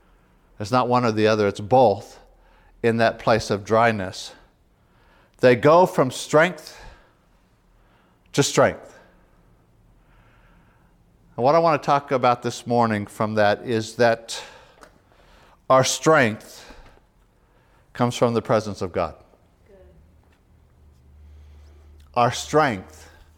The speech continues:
comes from the presence of God. In order to do that, I want to, for some of you, change your perspective, change your way of thinking this morning. I'm gonna hit some cultural,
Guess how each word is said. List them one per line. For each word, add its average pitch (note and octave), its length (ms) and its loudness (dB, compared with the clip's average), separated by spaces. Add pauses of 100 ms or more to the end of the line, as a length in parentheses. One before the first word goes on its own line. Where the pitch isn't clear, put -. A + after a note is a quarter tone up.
(600)
comes B2+ 200 -2
from B2+ 160 0
the A#2 80 2
presence A2+ 400 -2
of G2 120 -6
God. F2 340 -4 (1500)
In B2+ 80 0
order F3+ 160 6
to C#3+ 60 0
do D#3 140 4
that, A#2+ 180 4
I A#2+ 60 4
want C3 180 0
to, A#2 120 0 (1000)
for B2 160 -4
some E3+ 240 0
of C3 100 2
you, B2 140 0
change D#3 500 -2
your C3+ 100 4
perspective, - 680 -4
change D#3 320 -2
your D3 80 2
way C3 300 2
of A#2 100 0
thinking A2 720 -6 (540)
this B2+ 260 0
morning. A#2 540 0 (1600)
I'm A2 120 -6
gonna C3+ 180 0
hit C#3+ 220 0
some C3+ 180 -2
cultural, C3+ 1040 2